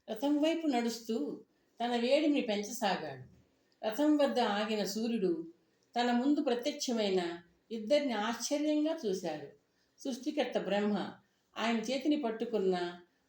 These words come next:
అసంపూర్ణ శరీరుడైన వ్యక్తి. సూర్యుడు బ్రహ్మకు అభివాదం చేశాడు. బ్రహ్మ చేయెత్తి దీవించాడు. "సూర్య,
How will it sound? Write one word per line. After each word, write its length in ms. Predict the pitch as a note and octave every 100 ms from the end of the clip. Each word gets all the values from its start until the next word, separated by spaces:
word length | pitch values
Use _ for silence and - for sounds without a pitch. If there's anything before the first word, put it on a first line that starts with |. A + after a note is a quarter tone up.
| -
అసంపూర్ణ 640 | G#3+ C#4 D4 D4 D#4 E4
శరీరుడైన 720 | C4 B3+ B3+ B3 A3+ G#3 A#3+
వ్యక్తి. 520 | G3 F#3 - E3 C#3+ - _ _ _ _ _ _ -
సూర్యుడు 480 | - D4 F4 D4+ A3
బ్రహ్మకు 460 | G#3+ A3 C#4 -
అభివాదం 560 | G3+ G3 A3 A#3+ C#4 D4 F#3+
చేశాడు. 480 | D#3+ D#3 C#3 - _ _ _ _ -
బ్రహ్మ 320 | G3+ A3+ C4
చేయెత్తి 520 | E4 A3+ A3+ A#3+ B3 A#3
దీవించాడు. 760 | F#3 G#3 G#3 F#3+ D3+ C3 B2+ - _ _ _ _ -
"సూర్య, 640 | - B3+ A#3 G#3+ A3 E4+